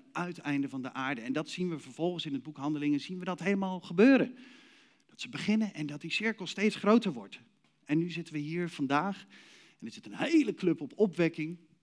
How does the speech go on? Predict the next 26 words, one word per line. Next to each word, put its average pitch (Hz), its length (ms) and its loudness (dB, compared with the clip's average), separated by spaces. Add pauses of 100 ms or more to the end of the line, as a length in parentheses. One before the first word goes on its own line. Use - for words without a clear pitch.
(1500)
Mooi 180 580 -4
om 143 180 -4
dat 151 420 -4
te 147 120 -14
zien. 147 480 2 (220)
Een 147 180 -2
avontuur 175 680 4
dat 139 360 -2
gestart 190 520 -6
is. 117 140 -10
De - 80 -18
Geest 180 540 -2 (640)
heeft 147 240 -12
hem 156 220 -2
bekrachtigd 151 880 -2 (680)
om 170 120 2
te - 80 -4
getuigen, 208 640 2
om 143 320 2
licht 185 360 8
te 175 80 -8
zijn, 98 400 -12 (120)
om 165 200 4
zout 185 400 0
te 139 80 -12
zijn. 95 320 -16